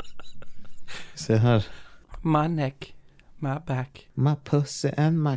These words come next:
Speaker 1: crack.
Speaker 2: <laughs> Det er så lett å fyre opp. Jeg ser, jeg sitter og ser på deg.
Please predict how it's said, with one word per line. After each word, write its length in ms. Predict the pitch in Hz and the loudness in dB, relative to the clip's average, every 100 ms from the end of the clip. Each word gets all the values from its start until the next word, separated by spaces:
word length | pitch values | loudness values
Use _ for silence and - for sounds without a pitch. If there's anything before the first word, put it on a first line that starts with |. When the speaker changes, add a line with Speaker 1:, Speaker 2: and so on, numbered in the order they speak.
| - | -2
Speaker 1:
crack. 380 | - 131 131 131 - 740 | 2 4 4 4 2 2
Speaker 2:
<laughs> 240 | 807 - | 4 4
Det 160 | 392 254 | 6 6
er 100 | 240 | 6
så 140 | 240 | 4
lett 260 | 302 262 - | 6 6 6
å 80 | - | -2
fyre 300 | - - - | 0 0 2
opp. 180 | - - - - - | 2 -2 -14 -14 -10
Jeg 320 | - - - | -6 2 4
ser, 420 | - - - 269 247 | 4 0 4 6 6
jeg 1000 | - 247 - 233 - - - - - - | 6 4 2 -2 -2 0 0 0 -6 -2
sitter 300 | 226 208 254 | 0 4 2
og 40 | |
ser 220 | - 202 190 | 4 4 6
på 160 | 208 | 8
deg. 120 | 226 | 6